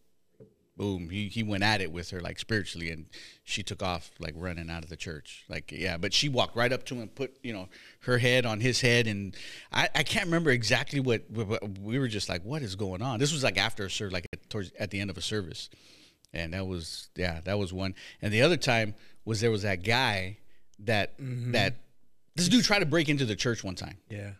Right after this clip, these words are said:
Speaker 1: Outside, like, we were hearing, and I, <laughs> and then I almost fought him. Like, I was, I was like, "What are
Speaker 2: At
Speaker 1: you,"
Speaker 2: the
Speaker 1: like,
Speaker 2: gate,
Speaker 1: yeah,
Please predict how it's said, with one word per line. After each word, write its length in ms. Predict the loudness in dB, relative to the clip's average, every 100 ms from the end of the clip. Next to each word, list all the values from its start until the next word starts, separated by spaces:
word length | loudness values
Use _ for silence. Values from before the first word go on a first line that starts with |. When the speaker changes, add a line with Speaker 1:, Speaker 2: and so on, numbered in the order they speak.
| -2
Speaker 1:
Outside, 400 | 2 4 4 2
like, 160 | 0 2
we 120 | 2
were 100 | 4
hearing, 300 | 4 4 2 -6 -16 -6
and 140 | 2 4
I, 100 | 4 2 -2
<laughs> 260 | -8 -12 0
and 120 | 4
then 120 | 4
I 140 | 4 4
almost 240 | 4 2
fought 200 | 0 0
him. 220 | 0 -2 0
Like, 180 | 2
I 100 | 4
was, 140 | 4 4
I 80 | 4
was 80 |
like, 140 | 4 2
"What 120 | 2
are 20 | 2
Speaker 2:
At 60 |
Speaker 1:
you," 60 | 2
Speaker 2:
the 80 | 4
Speaker 1:
like, 140 | 2
Speaker 2:
gate, 200 | 2 -2
Speaker 1:
yeah, 60 | 0